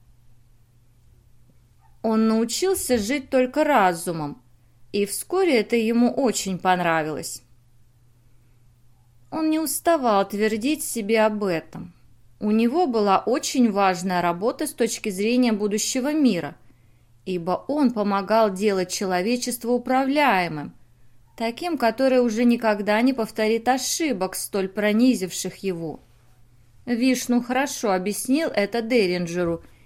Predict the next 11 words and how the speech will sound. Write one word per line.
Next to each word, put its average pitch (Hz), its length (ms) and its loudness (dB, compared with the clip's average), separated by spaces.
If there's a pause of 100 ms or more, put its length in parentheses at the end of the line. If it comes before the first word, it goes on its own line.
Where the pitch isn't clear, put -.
(120)
и 170 160 -4
всем 185 380 -2
остальным. 247 720 -2 (1080)
Когда-то 202 640 -2
очень 196 380 -2
давно 220 380 2
человечество 214 800 -2
свернуло 208 640 0
на 220 60 0
неправильный 214 680 2
путь. 269 400 -4